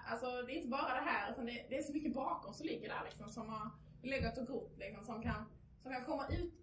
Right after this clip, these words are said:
ut från det här, att man är sviken och inte älskad. Det är mycket som kommer ut från det, liksom.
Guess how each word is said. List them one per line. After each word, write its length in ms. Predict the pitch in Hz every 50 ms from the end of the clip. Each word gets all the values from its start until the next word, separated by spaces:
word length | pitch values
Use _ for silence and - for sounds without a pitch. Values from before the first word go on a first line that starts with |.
| - -
ut 480 | - 269 262 247 247 - - - - - -
från 220 | 311 240 233 220
det 80 | 220 -
här, 340 | - - - 254 233 226 - - - - - - - - -
att 100 | 226 226
man 100 | 233 220
är 40 | 226
sviken 400 | - - 233 240 - - 220 214
och 60 | 226
inte 120 | 240 240
älskad. 460 | 226 226 233 233 - - 208 196 190 - - - - - - - - - - - - - - - - - - -
Det 60 | 233
är 60 | 240
mycket 220 | 285 370 370 - 277
som 120 | 269 254
kommer 360 | - - 339 330 254 240 277
ut 160 | 320 - - -
från 140 | 262 254
det, 200 | 294 - - -
liksom. 320 | - - 233 - 226 220